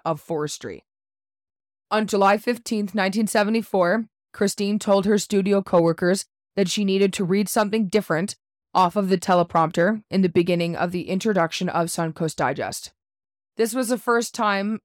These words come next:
she ever made a request to change the format. Christine sat at the news anchor desk, and by nine thirty A M, tapes were rolling. Within the span of eight minutes, she read the casting of three national stories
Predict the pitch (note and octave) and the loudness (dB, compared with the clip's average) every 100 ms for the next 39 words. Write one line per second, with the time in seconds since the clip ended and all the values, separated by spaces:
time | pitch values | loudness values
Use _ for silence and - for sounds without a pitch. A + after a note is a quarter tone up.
0 | - - - A3 F#3 G3+ A3 G#3+ G#3+ G#3+ | -10 -6 -4 -2 0 0 0 0 0 0
1 | A3 - F3+ F3+ - F#3 F#3 F3 E3 F3+ | -2 0 -2 -2 -8 -6 -6 -6 -8 -12
2 | - F3 E3 E3 G3 _ _ _ _ _ | -4 -4 -2 -2 -4 _ _ _ _ _
3 | _ A#3+ A3+ - A3+ A#3 - G#3+ G3 G3 | _ -2 -2 0 0 0 -2 0 2 2
4 | F#3 G3+ G3 F#3+ G#3 F#3 F#3 G3 F#3 E3+ | -2 -2 0 2 0 0 -2 0 0 2
5 | F3+ - - F#3+ F#3+ F3+ F3 F3 F3+ G3 | 0 -2 -4 -2 2 2 0 0 0 0
6 | - G#3 G#3+ G#3 F#3 F3 - G3 - - | 0 2 2 2 2 0 -4 -6 -8 -8
7 | F#3+ E3 D#3+ F3+ A3 - _ _ _ _ | 0 2 2 2 -2 -6 _ _ _ _
8 | _ G3+ F#3+ G#3+ G3+ - G3+ F#3+ F3+ - | _ 0 2 0 0 2 4 4 2 2
9 | F#3 F#3 F#3+ G3 G3 - - - G#3+ G3 | 0 2 0 0 -2 -6 -4 0 2 2
10 | F#3+ G3 G3 F3+ F3+ G#3+ G3 D#3+ - A3 | 2 0 2 0 0 -2 -2 -2 -4 0
11 | A3+ A3 G#3+ - A3 - F3 E3+ F3 | 2 2 0 0 -4 0 2 2 2